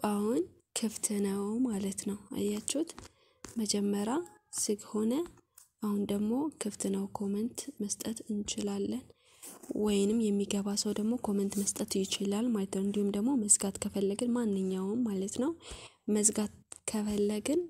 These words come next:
መልሰን ዩቲዩብ ስቱዲዮ ሄደን፣ እ፣ እንዘጋለን ማለት ነው። እንዘጋለን። እዚህ ውስጥ እንገባና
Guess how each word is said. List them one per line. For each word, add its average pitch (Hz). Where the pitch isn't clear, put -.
መልሰን 208
ዩቲዩብ 214
ስቱዲዮ 208
ሄደን፣ 226
እ፣ 214
እንዘጋለን 196
ማለት 202
ነው። 202
እንዘጋለን። 208
እዚህ 214
ውስጥ 214
እንገባና 208